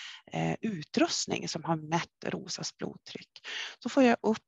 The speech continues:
det i en graf på det här sättet, och jag har bestämt i mina inställningar att det är de här parametrarna jag vill se i graf, och det är de här parametrarna jag vill se i tabellform då, och där jag kan följa hur det går till exempel med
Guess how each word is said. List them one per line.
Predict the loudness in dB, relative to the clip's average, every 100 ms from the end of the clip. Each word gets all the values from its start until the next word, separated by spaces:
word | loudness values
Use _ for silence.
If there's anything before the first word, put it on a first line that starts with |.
| _
det | 6 8 8
i | 4 4
en | 4
graf | 2 2 2 -2 -2
på | -2
det | 2
här | 4 4
sättet, | 4 2 0 _ 4 4 0 -14 -12 -12 -2
och | 2 2 0 4
jag | 6
har | 6 8 6 6 2
bestämt | 0 6 4 4 -4 -6
i | -6 -4
mina | 0 0
inställningar | 0 -2 -2 6 10 10 8 4 2
att | 0 4
det |
är | 4
de | 4 -2
här | -4 2 4 4 4 _
parametrarna | 0 2 4 2 4 2 4
jag | 4
vill | 2
se | 2 4
i | 4
graf, | 4 6 6 4 0
och | 2 8
det |
är | 10 10
de | 6
här | -2 0 2 0 0
parametrarna | 0 2 0 -2 -2 -4 -2
jag | 0
vill | 0
se | 0 -2 -2 -2 -2 _ _ -14 -14 -10
i | -4 -2
tabellform | -2 -4 2 6 8 6 4 4 4 0
då, | -4 -6 -8 -10 -16 -16 _
och | 2
där | 4
jag | 4
kan | 2 -6
följa | 2 2 4 2
hur | 2 0
det |
går | -2 -4 -6
till | -2 2
exempel | 2 2 -2 -2 -6 -6
med | -6 -10